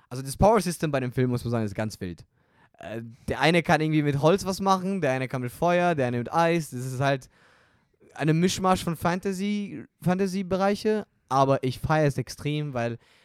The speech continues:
dieser Stil, oh, es ist so geil gezeichnet, es ist,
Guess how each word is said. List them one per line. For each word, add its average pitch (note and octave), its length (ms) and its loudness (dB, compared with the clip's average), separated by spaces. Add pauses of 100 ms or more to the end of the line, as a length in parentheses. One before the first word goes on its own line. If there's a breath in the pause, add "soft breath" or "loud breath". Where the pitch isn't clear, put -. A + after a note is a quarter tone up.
(140 soft breath)
dieser A#2 200 -4
Stil, F#3+ 720 0 (600)
oh, - 180 -8
es - 240 -8
ist G#2+ 240 -4
so E3+ 180 8
geil C#3+ 200 6
gezeichnet, C3+ 680 -2
es A#2 240 -6
ist, A#2+ 320 -10